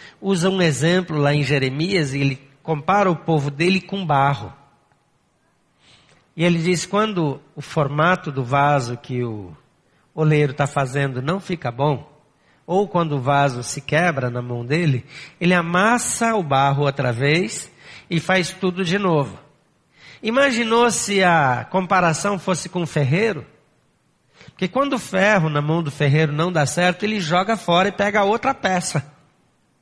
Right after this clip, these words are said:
Que aquele ferro que foi aquecido no fogo, resfriado, aquecido, resfriado,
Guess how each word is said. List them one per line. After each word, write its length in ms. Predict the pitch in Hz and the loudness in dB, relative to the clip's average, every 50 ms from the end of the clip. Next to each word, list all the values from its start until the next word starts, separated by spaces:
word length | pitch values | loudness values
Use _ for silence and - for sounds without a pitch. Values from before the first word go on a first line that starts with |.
| _ _ _ _ _ _ _ _ _ _ _ _ _ _ _ _ _ _ _ _ _ _ _ _ _ _ _ _ _ _ _ _ | _ _ _ _ _ _ _ _ _ _ _ _ _ _ _ _ _ _ _ _ _ _ _ _ _ _ _ _ _ _ _ _
Que 80 | - 180 | -4 -4
aquele 260 | 180 - 214 220 220 | 0 0 0 0 0
ferro 520 | 190 - - 190 208 226 233 214 175 165 143 | 0 -2 0 2 4 4 4 4 2 0 -2
que 120 | - 156 | -4 -6
foi 280 | 139 - - 165 165 160 | -8 -6 -2 0 2 2
aquecido 480 | 147 - 160 147 - - 165 160 139 131 | 2 2 0 -2 -2 -2 -4 -4 -4 -6
no 140 | 127 117 | -10 -10
fogo, 560 | - - 175 185 185 185 180 170 143 120 123 123 | -8 -4 0 0 2 2 2 0 -2 -2 -4 -4
resfriado, 600 | 131 127 - - 123 131 143 151 151 131 117 120 | -4 -4 -4 -4 -2 0 2 2 2 2 0 -4
aquecido, 460 | 117 - 131 123 135 156 156 135 123 | -8 -8 -10 -8 -6 -6 -6 -6 -8
resfriado, 500 | 120 113 - - 165 180 185 170 139 | -10 -10 -4 -2 0 2 2 0 0